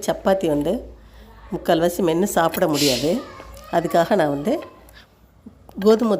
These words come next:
தோசை தான் முக்கால்வாசி ஊத்துவேன். அதுக்கு வந்து ஒரு கப்பு மாவு எடுத்துட்டு, அதுல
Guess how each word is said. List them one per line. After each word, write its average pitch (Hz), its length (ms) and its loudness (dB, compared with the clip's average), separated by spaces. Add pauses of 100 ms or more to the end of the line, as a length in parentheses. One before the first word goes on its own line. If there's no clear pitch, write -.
தோசை 190 320 4
தான் 180 120 0
முக்கால்வாசி 147 420 -2 (100)
ஊத்துவேன். 156 420 -2 (720)
அதுக்கு 185 260 2
வந்து 220 160 2 (920)
ஒரு 165 160 0 (920)
கப்பு 180 300 0
மாவு 175 260 4
எடுத்துட்டு, 160 380 -4 (760)
அதுல 170 260 2